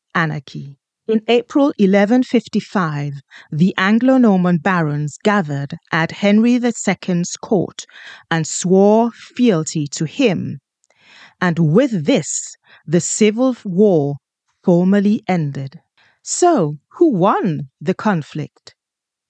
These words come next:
Well, the answer differs according to the chosen perspective. Strictly speaking, Stephen never relinquished his crown. He was never dethroned, and he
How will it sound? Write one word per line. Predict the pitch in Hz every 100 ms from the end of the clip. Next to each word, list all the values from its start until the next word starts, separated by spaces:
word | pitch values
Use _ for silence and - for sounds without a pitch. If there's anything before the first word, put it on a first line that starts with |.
| - -
Well, | - 277
the | 233 269
answer | 240 294 359 - 349
differs | 214 277 - 185 151 147 - -
according | 196 - 240 269 339 349
to | -
the | 196
chosen | - 262 180 160 156 143
perspective. | 175 - 339 - - 139 - _ _
Strictly | - - 392 - -
speaking, | 165 - 330 - - 139 143 _ _ _
Stephen | - - - 320 233 143 151 160 _
never | 180 190 190 190 226 320
relinquished | 202 175 160 240 247 - 151 - -
his | - -
crown. | - 233 240 131 131 135 151 _ - - -
He | 220
was | 190 160
never | 175 170 185 302
dethroned, | 190 - - 196 247 160 139 135 135 - - - _ 208
and | 247 220 147 139 - _ _ _
he | - 320 277 165 139